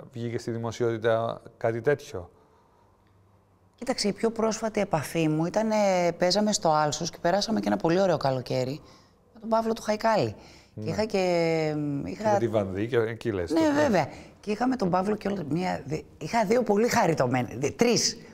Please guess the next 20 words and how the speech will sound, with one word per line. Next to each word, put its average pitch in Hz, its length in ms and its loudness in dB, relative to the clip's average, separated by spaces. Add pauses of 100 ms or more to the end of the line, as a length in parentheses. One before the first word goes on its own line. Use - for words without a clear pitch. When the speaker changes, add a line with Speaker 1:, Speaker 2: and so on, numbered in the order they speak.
(140)
Speaker 2:
πολύ 202 320 2
χαριτωμένες 127 640 0
σκηνές, 123 360 -6
υπέροχος 147 600 -2
συνεργάτης. 151 720 -2 (440)
Speaker 1:
Μμμ. 98 180 -16
Speaker 2:
Βέβαια, 165 180 4
εκεί, 160 380 2
επειδή 139 200 0
ήμασταν 165 340 2
μιλούνια 143 520 4
ο 123 40 0
κόσμος 123 440 2
και 131 120 -2
τρέχαμε 147 380 2
σαν 143 140 4
τους 113 160 0
τρελούς 127 500 4
από 95 160 0
πίσω, 101 460 -2